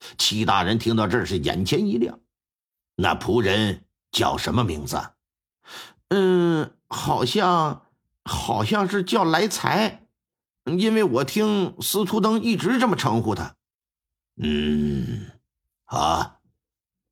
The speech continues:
让衙役把毕源带下去，再把司徒登换上堂来，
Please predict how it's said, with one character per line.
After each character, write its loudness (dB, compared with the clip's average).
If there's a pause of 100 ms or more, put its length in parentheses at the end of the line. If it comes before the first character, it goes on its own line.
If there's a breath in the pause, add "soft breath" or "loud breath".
(640)
让 0
衙 2
役 -2
把 -4
毕 -6
源 -2
带 0
下 -10
去， -16 (680)
再 2
把 2
司 -2
徒 0
登 2
换 2
上 0
堂 -2
来， -2